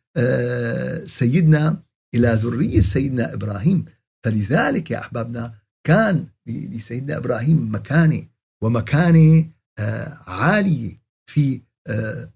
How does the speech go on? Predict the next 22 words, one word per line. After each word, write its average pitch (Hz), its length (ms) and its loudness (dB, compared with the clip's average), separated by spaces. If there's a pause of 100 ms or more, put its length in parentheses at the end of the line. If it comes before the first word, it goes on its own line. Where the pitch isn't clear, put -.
(120)
النصوص 135 760 0 (280)
القرآنية 127 760 -2
وفي 110 300 -4
سنة 240 440 0
النبي 143 480 0 (260)
عليه 131 560 0 (260)
الصلاة 147 520 0
والسلام، 127 600 -2 (280)
بيّنت 185 600 0 (260)
ما، 131 240 0
ما، 139 320 -6
ما 123 200 -4
حصل - 520 0
إبراهيم 123 680 -6
وما 123 280 -6
كان 220 360 0
لإبراهيم. 123 640 -2
"وإذ 143 260 -2
ابتلى 139 580 -2 (380)
إبراهيم 139 840 2 (380)
ربه 190 720 2
بكلمات"، 107 680 0